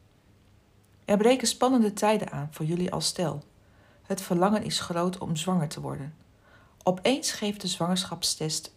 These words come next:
het streepje aan dat jullie graag willen zien. Daar is de bevestiging dat jullie in verwachting zijn. De blijdschap is groot. Een droom komt uit.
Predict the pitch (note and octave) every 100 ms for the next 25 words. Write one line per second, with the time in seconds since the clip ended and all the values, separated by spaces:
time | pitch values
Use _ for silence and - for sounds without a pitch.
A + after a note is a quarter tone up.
0 | _ D#3+ D#3+ - F3+ F#3 F#3 - D#3 E3+
1 | E3 D#3 D3+ D3+ - D#3 E3+ E3 D#3+ D#3
2 | D3+ C#3+ C#3+ _ _ _ - - _ _
3 | D#3+ F#3+ A3+ G#3 - F3+ D#3+ D#3+ D#3+ -
4 | E3 F3 F3+ D#3 D#3 D#3 - D#3+ E3+ F#3+
5 | G#3+ - D#3 D3 C3 C#3 - _ _ _
6 | _ _ - D#3+ D#3+ F3+ F3+ D#3+ - D3+
7 | - F3 D#3 - - _ _ _ _ D#3
8 | D3 D3+ E3 F3 F3+ - C#3 - D#3+ B2+
9 | -